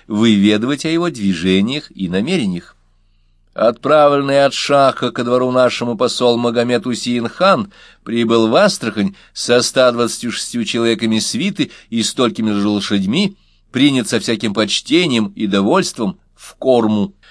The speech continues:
В дорожные приставы дан ему подполковник Экбрехт с приличным солдатским конвоем.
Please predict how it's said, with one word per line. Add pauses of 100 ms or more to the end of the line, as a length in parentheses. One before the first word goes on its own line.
(140)
В
дорожные
приставы (240)
дан
ему
подполковник
Экбрехт (100)
с
приличным
солдатским
конвоем.